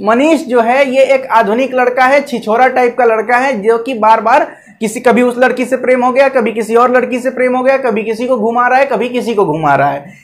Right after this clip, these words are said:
ये है मनीष, जैसे कि कॉलेज में होते हैं सीधे से लड़के, सीधे से नहीं, सीधा सा तो ये है, ये दूसरा कैटेगरी है। ये, ये भी अमेरिका चला गया है। और नटराजन और मनीष दोनों साथ साथ एक ही घर में रहते हैं अमेरिका में, ये दोनों फ्लैटमेट हैं।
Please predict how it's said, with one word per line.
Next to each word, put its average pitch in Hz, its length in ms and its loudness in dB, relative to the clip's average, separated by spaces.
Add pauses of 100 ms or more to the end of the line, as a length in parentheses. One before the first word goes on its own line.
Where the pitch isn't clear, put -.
(120)
ये 240 180 2
है 269 120 4
मनीष, 196 360 0
जैसे 220 280 0
कि 233 120 -2
कॉलेज 240 360 2
में 233 120 -2
होते 220 240 0
हैं 320 240 -4
सीधे 214 240 0
से 220 140 -4
लड़के, 214 500 -4
सीधे 233 260 2
से 254 120 -4
नहीं, 233 320 -6 (220)
सीधा 214 220 2
सा 233 100 6
तो 233 100 0
ये 233 200 4
है, 285 320 -2
ये 180 60 -8
दूसरा 202 300 2
कैटेगरी 156 480 -4
है। 147 60 -4
ये, 147 260 -8 (520)
ये 285 220 6
भी 311 160 4
अमेरिका 277 440 4
चला 269 260 6
गया 262 220 4
है। 285 380 -2 (140)
और 254 200 6
नटराजन 262 680 4
और 302 180 4
मनीष 262 340 2
दोनों 247 400 2
साथ 254 280 0
साथ 196 380 0
एक 240 200 2
ही 254 260 0
घर 214 220 0
में 262 140 0
रहते 208 320 2
हैं 190 460 -4 (140)
अमेरिका 240 480 4
में, 277 220 0
ये 262 140 2
दोनों 233 300 2
फ्लैटमेट 233 720 2
हैं। 131 320 -10